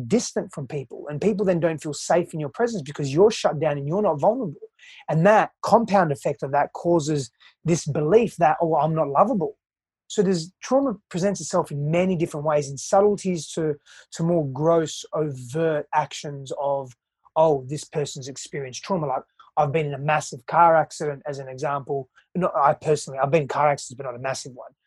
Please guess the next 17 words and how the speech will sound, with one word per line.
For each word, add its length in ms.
But, 120
you 60
know, 260
an 220
individual's 380
been 180
in 60
a 40
massive 500
car 300
accident, 560
and 140
that 140
can 120
be 80
trauma, 420
absolutely. 520